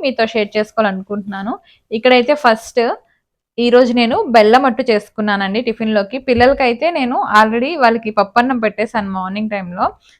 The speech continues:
నేనైతే ఇది చేసుకున్నానండి. And తర్వాత అయితే మా ఆయనకి లంచ్‌లోకి క్యాబేజీ కర్రీ అలానే పప్పు చేశాను.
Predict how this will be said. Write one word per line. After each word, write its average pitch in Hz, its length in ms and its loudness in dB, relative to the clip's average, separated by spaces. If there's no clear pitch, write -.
నేనైతే 226 480 0
ఇది 247 160 -2
చేసుకున్నానండి. 208 840 -4
And 226 180 -2
తర్వాత 233 320 4
అయితే 247 240 0
మా 262 240 4
ఆయనకి 226 500 0
లంచ్‌లోకి 226 760 -2
క్యాబేజీ 220 520 0
కర్రీ 226 320 2
అలానే 233 340 0
పప్పు 226 320 -2
చేశాను. 208 540 -6